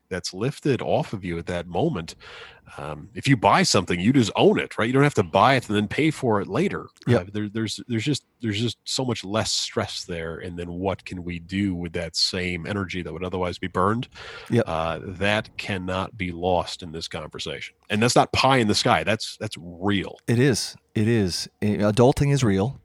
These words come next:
Speaker 2: Managing money is part of that.
Speaker 1: <laughs>
Speaker 2: And you have to budget how much, uh, stress you can handle.
Speaker 1: Yeah.
Speaker 2: You know, and of, of course, there's always stress that's gonna come to your life, um, in a variety of ways, and you can't control that. But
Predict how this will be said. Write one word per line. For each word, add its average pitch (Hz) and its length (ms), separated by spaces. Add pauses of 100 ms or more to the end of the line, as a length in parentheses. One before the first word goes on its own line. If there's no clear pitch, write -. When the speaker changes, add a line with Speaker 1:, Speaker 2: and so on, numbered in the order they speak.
(220)
Speaker 2:
Managing 117 360
money 120 220
is 127 100
part 113 260
of 123 100
that. 104 260 (140)
Speaker 1:
<laughs> - 160 (400)
Speaker 2:
And 120 260
you 131 120
have 131 180
to 135 80
budget 120 500
how 127 180
much, 131 360
uh, 110 420
stress - 420
you 135 60
can 120 140
handle. 127 420 (400)
Speaker 1:
Yeah. 82 220
Speaker 2:
You 113 120
know, 110 120
and 156 160
of, 139 160
of 127 80
course, 147 260
there's 113 140
always 120 220
stress - 440
that's - 240
gonna 104 180
come 107 360
to - 120
your 101 160
life, 98 540
um, 92 500
in 95 160
a 90 60
variety 92 560
of 85 100
ways, 90 440 (360)
and - 80
you 104 80
can't - 220
control 101 460
that. 85 300 (520)
But 107 340